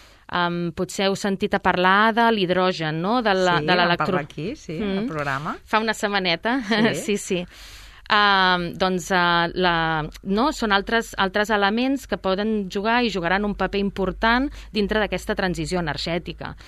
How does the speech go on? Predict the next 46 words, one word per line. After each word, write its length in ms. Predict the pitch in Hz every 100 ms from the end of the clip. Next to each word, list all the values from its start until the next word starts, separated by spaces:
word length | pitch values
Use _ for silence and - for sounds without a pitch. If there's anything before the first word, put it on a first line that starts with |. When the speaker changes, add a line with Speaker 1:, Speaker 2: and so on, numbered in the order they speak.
| -
Speaker 2:
Mhm. 340 | 160 156 175 -
Speaker 1:
Em, 520 | - 202 190 185 180 175
també 260 | 190 180
podem 320 | 190 208 202
pensar 680 | 190 196 196 - 208 226 262 240
de 280 | 208 190
com 280 | 185 208 214
hem 160 | 220 220
de 100 | 208
rehabilitar 800 | 202 202 202 190 185 214 226 202
les 220 | 180 196
nostres 520 | 185 - 170 160 -
cases 680 | - 247 247 247 285 349 -
perquè 260 | 202 185 196
el 120 | 180
consum 520 | - 175 170 - 208
a 60 | 180
casa 240 | 156 160
nostra 600 | 202 247 247 - 254 285 370 - - - -
doncs, 440 | 208 196 190 - 185
eh, 220 | 175 160
doncs 220 | 185 175 -
sigui 240 | 185 185
el 80 | 202
mínim, 460 | 185 180 190 190 190
el 140 | 170
mínim 320 | 170 175 190 185
possible, 500 | 151 - 156 147 139
Speaker 2:
Clar, 160 | 147
Speaker 1:
no? 60 | 156
Speaker 2:
que 60 |
sigui 240 | 151 160 156
més 200 | 165 156
eficient, 640 | 156 147 - - 139 131
no? 160 | 143 233
Per 100 | 185
això 160 | 156 214
és 80 | 202
important, 580 | 220 190 180 202 214 262
no 100 | 165
només 280 | 170 175 156
la 100 | 135
recerca 460 | 127 - 156 160
que 100 | 139
feu 160 | 135 139
vosaltres, 720 | 147 151 165 170 170 240 -